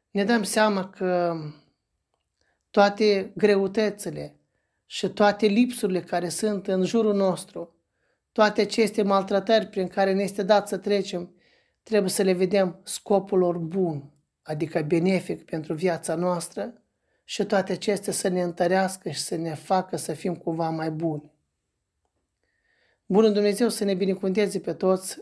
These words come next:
în această zi, încât, eh, să luăm după îndemnul Mântuitorului crucea pe care ne-a dat-o și să o ducem.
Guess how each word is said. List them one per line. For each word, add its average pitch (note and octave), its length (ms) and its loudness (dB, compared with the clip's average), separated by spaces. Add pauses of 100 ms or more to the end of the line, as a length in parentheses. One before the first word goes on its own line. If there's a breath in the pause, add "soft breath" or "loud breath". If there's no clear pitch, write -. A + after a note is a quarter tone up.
în E3+ 180 -6
această E3+ 500 -4
zi, F#3 360 -2 (880)
încât, G3+ 560 0
eh, G3+ 520 4 (580)
să G#3 640 4 (260)
luăm G#3 720 2
după F#3 260 0
îndemnul G3+ 440 2
Mântuitorului G3 1000 0 (480)
crucea B3 480 2
pe F3+ 160 -4
care F#3 300 4
ne-a F3+ 200 2
dat-o G3 560 0 (460)
și - 160 -14
să - 100 -6
o G3 60 2
ducem. E3+ 460 -4